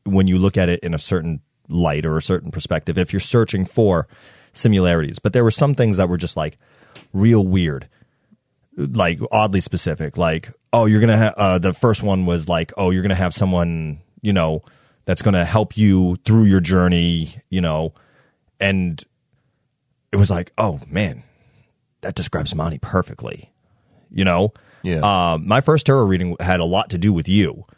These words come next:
Speaker 2: Mm.
Speaker 1: and being like, "Yeah, no, this guy, follow him," you know? It wasn't even follow him. It was,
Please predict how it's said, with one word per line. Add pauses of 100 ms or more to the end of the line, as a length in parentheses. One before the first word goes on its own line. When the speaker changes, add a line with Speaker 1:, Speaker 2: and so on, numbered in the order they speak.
(200)
Speaker 2:
Mm. (180)
Speaker 1:
and
being
like, (160)
"Yeah,
no, (360)
this
guy, (960)
follow
him," (640)
you
know?
It
wasn't
even
follow
him.
It
was,